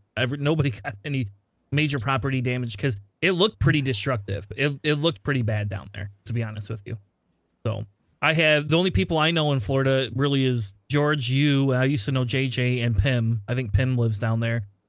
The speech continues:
Um, and other than that, I don't know anybody else that lives down in that area. Um, I don't have any relatives still alive that live down there.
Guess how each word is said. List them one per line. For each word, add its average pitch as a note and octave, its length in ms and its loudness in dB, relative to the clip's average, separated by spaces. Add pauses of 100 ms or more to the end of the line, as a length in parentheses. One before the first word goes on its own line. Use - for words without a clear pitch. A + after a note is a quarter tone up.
(320)
Um, G#2+ 380 2 (600)
and D3 100 0
other C#3+ 180 4
than C3+ 140 0
that, C3+ 180 2
I B2 140 2
don't C#3 140 0
know C3 140 2
anybody A#2+ 280 0
else A2+ 180 -4
that A#2 160 -2
lives A#2+ 320 -2
down A#2+ 200 -2
in A#2 60 2
that A2+ 120 0
area. A#2+ 440 0 (360)
Um, G#2+ 340 -6 (160)
I B2+ 60 2
don't C3 80 2
have B2+ 140 2
any B2 120 2
relatives A#2 600 2
still A2 240 -2
alive A2 300 -4
that - 120 -12
live G2+ 160 -4
down G2+ 200 -8
there. A2 180 -10